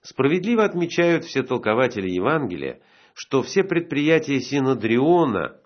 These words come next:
беречь во гробе как можно крепче пречистое тело Господа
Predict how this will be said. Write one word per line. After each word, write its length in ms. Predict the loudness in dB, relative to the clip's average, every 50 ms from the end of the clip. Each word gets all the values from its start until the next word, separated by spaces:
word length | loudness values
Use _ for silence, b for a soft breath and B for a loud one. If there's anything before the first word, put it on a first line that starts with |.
| _ _ _
беречь 500 | -14 -6 0 0 2 4 4 2 0 -2
во 160 | -2 -2 -2 0
гробе 400 | 0 0 2 2 2 0 -2 -4
как 220 | -4 -6 -6 -4
можно 340 | -6 -6 -6 -6 -6 -8 -10
крепче 560 | -8 -4 -2 0 0 -2 -2 -6 -12 -12 -12
пречистое 680 | -10 -10 -10 -10 -8 -8 -10 -10 -10 -10 -10 -10 -12
тело 320 | -10 -8 -6 -6 -6 -6 -6
Господа 600 | -4 -2 -4 -4 -4 -6 -12 -12 -10 -10 -12 -14